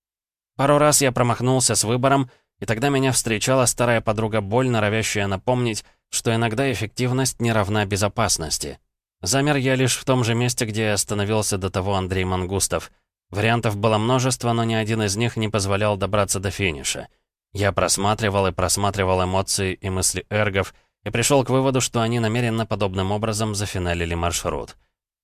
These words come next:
Из транса меня вывел пьяный выкрик Петра Выдрина. "О, великая выдра! Услышь последователя своего!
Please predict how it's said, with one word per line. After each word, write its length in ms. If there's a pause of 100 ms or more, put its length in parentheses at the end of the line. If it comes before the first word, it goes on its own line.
(100)
Из 140
транса 340
меня 240
вывел 320
пьяный 360
выкрик 360
Петра 300
Выдрина. 500 (540)
"О, 160
великая 460
выдра! 500 (280)
Услышь 400
последователя 720
своего! 500